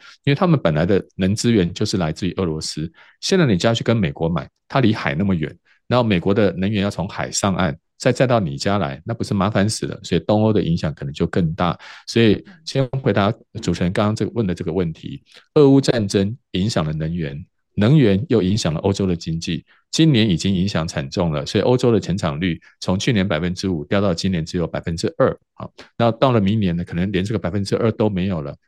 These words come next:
是零成长。然后特别是能源占他们的那个，能源支出占到他们整个经济的百分之三，今年已经花了百分之三。如果明年再这样继续透支的话，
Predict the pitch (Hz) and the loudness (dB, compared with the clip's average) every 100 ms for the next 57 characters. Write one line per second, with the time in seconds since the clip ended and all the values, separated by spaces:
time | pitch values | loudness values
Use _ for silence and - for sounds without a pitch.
0 | - 90 87 101 - 78 85 76 73 _ | -6 -2 0 0 -2 -4 -4 -6 -6 _
1 | - - 104 - 120 92 87 98 80 - | -12 -4 -2 0 2 2 2 0 -4 -8
2 | - - 107 135 98 98 - _ _ - | -18 -2 2 4 2 0 -6 _ _ -2
3 | - 104 110 101 92 85 _ _ - 104 | 0 0 -2 -2 -4 -6 _ _ -8 -4
4 | 92 87 - _ _ _ _ _ _ 117 | -4 -4 -10 _ _ _ _ _ _ -2
5 | 131 110 104 - 107 - 98 98 104 98 | 2 2 0 0 0 0 -2 0 0 0
6 | 95 90 82 73 78 76 - 101 104 85 | 0 -2 -4 -6 -6 -6 -2 0 0 0
7 | 73 69 80 101 95 92 90 101 _ _ | -2 -4 -6 -4 -4 -2 -2 -4 _ _
8 | - 156 139 113 - 98 95 98 82 73 | 0 4 6 4 2 -2 -2 -2 -2 -6
9 | 82 85 - 80 82 - _ - 156 135 | -6 -6 -4 -4 -4 -10 _ 0 2 4
10 | 101 117 98 101 123 104 104 90 92 90 | 2 4 2 4 2 2 0 -2 -2 -2
11 | - 85 - 85 73 - 80 | -2 -4 -2 -4 -2 -4 -6